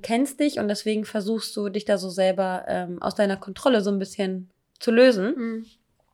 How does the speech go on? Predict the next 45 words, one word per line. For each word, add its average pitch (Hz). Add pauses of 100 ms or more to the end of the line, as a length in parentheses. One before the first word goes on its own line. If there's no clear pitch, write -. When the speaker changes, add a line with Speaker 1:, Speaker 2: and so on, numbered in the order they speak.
(640)
Speaker 1:
Und, 214
äh, 208
dieses, 208 (640)
dieses 202
Zitat 240
mit, 202
„Es -
gibt 233
keinen 220
größeren 214
Fehler, 233
als 202
es -
nicht 214
versucht 220
zu 214
haben“, 208
hat 226
mich 208
gestern 208 (400)
schon 233
wieder 226
so 269
geprägt, 285
weil 214
ich 208
hab 226
so 220
viele 262
Dinge 233
getan, 226
die 220
ich -
eigentlich 220
gar 202
nicht 214
hätte 220
tun 226
dürfen, 226
aus -
Erfahrung, 214
aus -
Angst 226
oder 208
sowas, 208